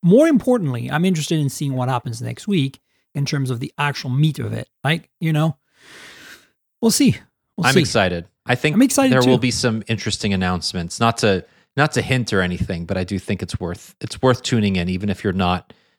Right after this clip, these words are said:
Speaker 2: a Qualcomm stan, like the insider,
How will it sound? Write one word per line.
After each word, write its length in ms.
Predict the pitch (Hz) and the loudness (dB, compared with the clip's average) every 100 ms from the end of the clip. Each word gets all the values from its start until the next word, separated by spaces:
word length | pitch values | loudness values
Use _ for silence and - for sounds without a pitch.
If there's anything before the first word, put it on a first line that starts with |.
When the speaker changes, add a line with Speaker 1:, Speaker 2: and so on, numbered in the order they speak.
| _ | _
Speaker 2:
a 60 | - | -8
Qualcomm 640 | - 110 95 - 92 85 | 0 2 2 0 -2 -2
stan, 680 | - - 95 90 87 87 - _ - | -4 -2 -2 -2 -4 -8 -10 _ -4
like 200 | 95 - | -4 -4
the 260 | 92 87 - _ _ _ _ _ - | -6 -6 -8 _ _ _ _ _ -2
insider, 640 | 127 113 110 113 107 | -2 0 2 2 2